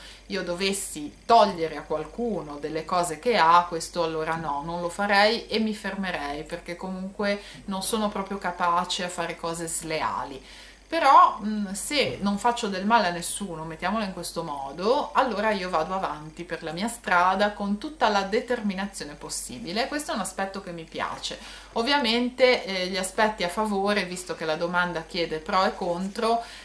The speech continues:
eh, gli aspetti a favore sono quelli che poi effettivamente riesco ad ottenere magari delle cose e faccio anche delle belle esperienze molto spesso.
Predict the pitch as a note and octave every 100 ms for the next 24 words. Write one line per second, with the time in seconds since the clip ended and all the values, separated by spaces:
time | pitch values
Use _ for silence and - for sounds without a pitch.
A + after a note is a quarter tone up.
0 | - F#3+ E3+ F3+ F#3+ A3 G#3 F3 F3+ F3
1 | A#3 F#4+ G4 - F#3 F3 G3 A3 B3 F3+
2 | - G#3+ G#3 G3 F#3+ - G3 F3+ G3+ D4
3 | D4 G3 F#3+ G#3 - G#3 F3 E3+ F#3 F3
4 | F3+ F#3 E3+ E3 F3 F3+ F3 E3+ D#3+ -
5 | F#3 A3 C#4+ D4+ D#4 - G#3 G#3 G#3 A#3+
6 | G#3+ A#3 A#3+ F3+ F3 G3+ B3+ B3 - F#3
7 | E3 C#3+ D3 - E3 D3+ D3 D3 - -
8 | - - - C3+